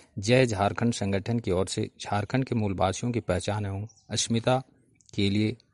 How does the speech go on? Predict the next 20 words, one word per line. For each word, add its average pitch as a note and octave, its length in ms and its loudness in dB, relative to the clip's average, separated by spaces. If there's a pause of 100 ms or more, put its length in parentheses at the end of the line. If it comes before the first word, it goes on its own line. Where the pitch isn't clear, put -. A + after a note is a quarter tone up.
(140)
उत्तरी A#2 380 0
छोटानागपुर G2+ 720 0
परमंडल G2+ 560 2
स्तरीय G2+ 340 -2
लीडर्स G2+ 500 0
मीट G#2 240 -2
का F#2 120 -4
आयोजन F#2+ 340 -2
रविवार F#2+ 380 0
को A2 100 -8
पेटरवार F#2+ 480 2
स्थित A2 320 -8
भारत G2 360 0
माता F#2 420 -4
कल्याण F#2+ 300 -2
मंडप F#2+ 320 -4
में G#2+ 160 -6
किया F#2+ 220 0
गया। G2 200 2 (1000)
अध्यक्षता A#2 680 2